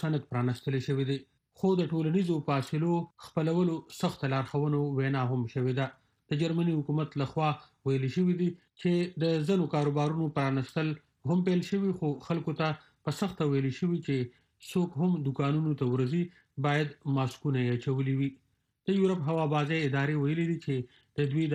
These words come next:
الوتکو صنعت د غټ مشکل سره مخ شوی دی او دا به ډیر وخت واخلي چې د خلکو بیرته باور جوړ کړی شي. بل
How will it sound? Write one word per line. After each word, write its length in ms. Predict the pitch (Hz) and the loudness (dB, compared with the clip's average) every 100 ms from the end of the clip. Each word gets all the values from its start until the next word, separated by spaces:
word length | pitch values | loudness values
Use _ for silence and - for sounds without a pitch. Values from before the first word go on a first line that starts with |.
| 127 | 0
الوتکو 480 | 123 131 151 - 117 | 0 -2 -4 -4 -4
صنعت 280 | 139 143 123 | -2 -2 -2
د 100 | 135 | -2
غټ 240 | 139 - 127 | -2 -2 -4
مشکل 300 | 120 - 127 - | -4 -4 -4 -2
سره 180 | 123 127 | -2 0
مخ 120 | 123 | -2
شوی 200 | - 135 135 | -2 -2 -2
دی 80 | 131 - _ _ - | -4 -10 _ _ -6
او 140 | 143 143 143 - _ _ _ 135 | -2 0 -2 -6 _ _ _ -2
دا 180 | 156 160 | 0 2
به 100 | 165 160 - - 147 | 0 -2 -6 -8 -2
ډیر 180 | 175 165 | 0 2
وخت 220 | 180 143 143 | 0 0 -2
واخلي 320 | 139 143 170 185 | -2 -2 -2 -2
چې 300 | 170 151 147 143 | -2 0 0 0
د 200 | 143 135 | 0 0
خلکو 320 | 160 147 143 127 | -4 -2 -2 0
بیرته 300 | 151 139 127 117 | 0 0 -2 0
باور 240 | 123 135 131 - 117 | 2 2 -2 -4 -2
جوړ 140 | 131 120 | -2 -2
کړی 160 | - 135 - | -2 -2 -2
شي. 140 | 139 - _ - | -6 -6 _ -4
بل 100 | 151 | 0